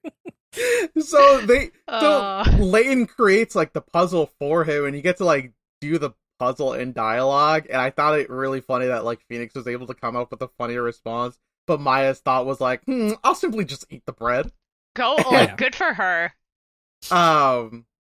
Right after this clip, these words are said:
Speaker 2: and then Layton obviously shows, like, "That's one way of doing it, but here's another," and then you choose their perspective, and he's like, "It's all about changing perspective in your mind, Phoenix, doing kinda like a turnabout, if you will."
Speaker 1: Mm-hmm.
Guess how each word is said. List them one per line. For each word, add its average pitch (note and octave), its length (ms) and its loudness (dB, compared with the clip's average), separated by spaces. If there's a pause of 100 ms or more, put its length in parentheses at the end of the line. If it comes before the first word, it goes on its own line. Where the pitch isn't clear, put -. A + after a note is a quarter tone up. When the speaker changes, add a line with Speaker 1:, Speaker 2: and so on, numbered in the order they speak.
(360)
Speaker 2:
and E3 140 0
then E3+ 240 0 (140)
Layton D#3 260 2
obviously C#3 400 0
shows, C3 280 -2
like, B2+ 120 -2
"That's - 160 -2
one E3 200 0
way B2 160 0
of G#2+ 100 -8
doing A#2 240 -4
it, F#3+ 160 -4
but D3 160 -6
here's A#2+ 240 -6
another," C#3+ 500 -2
and G#2+ 160 -6
then A2+ 140 -6
you A2 140 -12
choose A#2 280 -10
their A2+ 140 -8
perspective, A2 640 -8
and C3 80 -6
he's C3 80 -6
like, C3 160 -4 (260)
"It's G#3 140 0
all F#4 160 6
about A#3 340 4 (240)
changing A#3 400 -2
perspective E3+ 680 -4
in D3 80 -8
your B2+ 160 -4
mind, C#3+ 460 -2
Phoenix, G#2 380 -14
doing G3+ 200 -4
kinda F#3+ 240 -2
like F3 140 -2
a - 60 -10 (140)
turnabout, C#3 640 -4
if A2+ 140 -10
you G#2+ 120 -10
will." A2 340 -4
Speaker 1:
Mm-hmm. C#3 560 -2